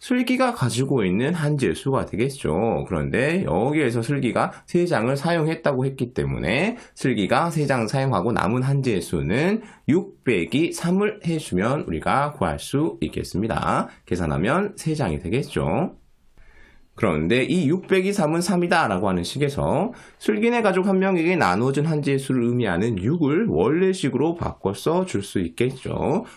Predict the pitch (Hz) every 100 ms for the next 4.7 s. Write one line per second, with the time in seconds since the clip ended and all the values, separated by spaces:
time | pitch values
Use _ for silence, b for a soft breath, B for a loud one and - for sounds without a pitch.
0 | _ 82 80 78 78 139 127 - 117 87
1 | 147 190 78 71 - 135 156 160 - 76
2 | - 170 110 76 101 196 - B B B
3 | - 73 135 120 156 156 151 156 160 180
4 | 170 165 160 139 107 90 180